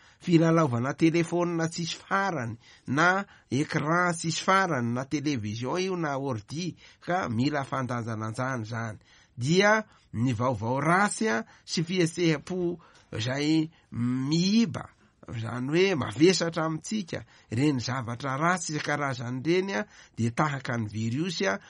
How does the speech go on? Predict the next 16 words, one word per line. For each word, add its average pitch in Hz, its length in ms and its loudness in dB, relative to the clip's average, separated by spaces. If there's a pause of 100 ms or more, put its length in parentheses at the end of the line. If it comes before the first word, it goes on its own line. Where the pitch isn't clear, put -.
(140)
manimba 127 640 2
ihany 123 320 -6
koa 147 160 -6
ny 131 160 -6
atidohantsika, 117 840 -8 (280)
dia 104 140 -6
anisany 123 560 -2
moa 127 200 -4
farany 131 600 -2
hoe 151 180 0 (300)
ny 107 160 -4
siramamy 139 800 -2
raha 117 240 -4
hohanina 113 400 -6
be 107 240 -8
loatra, 165 400 -4